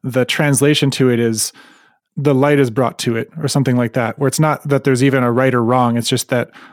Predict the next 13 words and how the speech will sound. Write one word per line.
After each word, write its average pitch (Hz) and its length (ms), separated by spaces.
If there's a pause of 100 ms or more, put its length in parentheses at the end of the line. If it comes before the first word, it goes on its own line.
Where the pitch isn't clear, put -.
(120)
"Oh, 147 400 (380)
you 135 100
know, 156 300 (120)
uh, 123 340 (760)
the 131 140
light 151 240
is 147 100
brought 131 260
to 123 160
it. 117 160
I 135 120
now 127 180
see." - 420